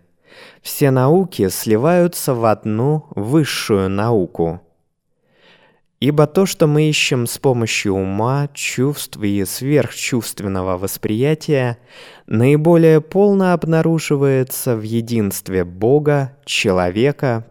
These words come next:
природы и всего, что есть в природе. Брахман, Абсолют, является духом, вневременным «я» и «я»,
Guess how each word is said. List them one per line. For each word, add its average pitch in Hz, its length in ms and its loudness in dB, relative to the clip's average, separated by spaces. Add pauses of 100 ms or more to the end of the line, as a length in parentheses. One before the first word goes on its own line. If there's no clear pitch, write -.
природы 123 760 2 (520)
и 135 120 2
всего, 165 420 -2
что - 240 -4
есть 117 560 -2
в - 160 -20
природе. 95 720 0 (1700)
Брахман, 101 800 -2 (180)
Абсолют, 101 840 -2 (160)
является 170 800 0
духом, 95 720 -2 (500)
вневременным 101 920 0
«я» 107 480 0 (320)
и 113 460 0
«я», 127 540 -2